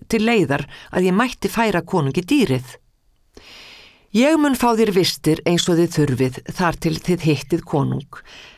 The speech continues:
en þar á móti vil ég eiga hálft dýrið og máttu á það líta að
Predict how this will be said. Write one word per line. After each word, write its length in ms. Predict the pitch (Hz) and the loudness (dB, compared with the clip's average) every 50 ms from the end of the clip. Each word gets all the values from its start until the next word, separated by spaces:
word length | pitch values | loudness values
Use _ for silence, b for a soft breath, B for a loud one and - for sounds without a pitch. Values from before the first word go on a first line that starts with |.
| B | B
en 140 | B - 156 | B -4 -4
þar 320 | - - 214 233 269 277 240 | -2 0 0 0 2 2 2
á 40 | |
móti 520 | - 147 147 143 135 - - 131 135 147 147 - - | 2 2 2 0 0 -2 -2 -2 -2 -2 -4 -4 -2
vil 120 | 165 170 160 | 0 2 4
ég 200 | 151 147 131 - | 2 2 0 0
eiga 360 | - - 302 320 277 190 185 170 | 0 0 2 2 2 2 0 0
hálft 520 | - - 233 220 - - - - - - - - | 0 0 -2 -2 -2 -4 -12 -14 -18 -6 0 2
dýrið 400 | 285 320 254 - 131 135 131 - - - B B B B B B B B B | 2 4 4 2 0 -2 -4 -6 -14 -20 B B B B B B B B B
og 80 | 180 | 0
máttu 480 | 170 185 220 302 339 - - - - 247 240 - | 2 2 2 2 2 0 -2 -2 0 0 2 4
á 160 | 233 254 277 | 2 2 2
það 240 | 269 - 240 233 233 202 | 0 0 0 0 2 2
líta 340 | 165 151 131 - - - 143 156 143 B B B B | 2 0 0 -2 -2 -4 -2 -4 -4 B B B B
að 220 | B B 156 147 | B B -4 -4